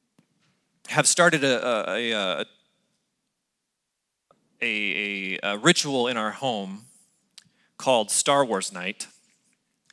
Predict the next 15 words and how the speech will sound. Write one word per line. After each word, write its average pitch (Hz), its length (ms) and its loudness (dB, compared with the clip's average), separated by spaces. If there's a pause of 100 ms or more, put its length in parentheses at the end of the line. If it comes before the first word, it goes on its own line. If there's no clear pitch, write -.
(540)
And, 113 360 -2
uh, 104 260 4
it's 131 160 -2
an 135 80 -2
opportunity 143 580 2
for, 123 320 -2
for 131 160 -8
Joanna 123 500 2
to - 180 -4
get 123 160 -2
away 117 340 2
for, 120 160 -10
like, 110 220 -2
an 107 80 -6
hour 113 480 -4